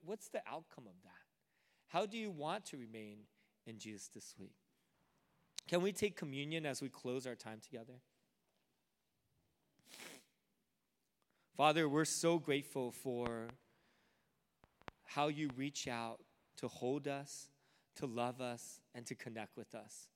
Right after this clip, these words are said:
It's crazy that the God of the universe wants to be with us,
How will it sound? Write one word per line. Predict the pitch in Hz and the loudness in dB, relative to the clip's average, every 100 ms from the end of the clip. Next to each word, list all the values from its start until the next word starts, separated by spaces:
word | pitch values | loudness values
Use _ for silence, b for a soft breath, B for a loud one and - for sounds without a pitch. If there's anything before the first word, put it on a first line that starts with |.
| b b b b b - | b b b b b -2
It's | 156 | 0
crazy | - - 160 165 175 165 | 0 -2 2 4 4 0
that | 127 135 | 2 2
the | - | 2
God | 117 139 147 165 160 | 2 4 8 6 4
of | 147 | 0
the | 143 | -2
universe | 131 135 131 113 113 - | 0 0 -2 -4 -6 -6
wants | 123 127 - | -4 -4 -4
to | 131 | -6
be | 120 123 | -2 -2
with | 127 - | -2 -6
us, | 117 101 - - | -10 -12 -16 -20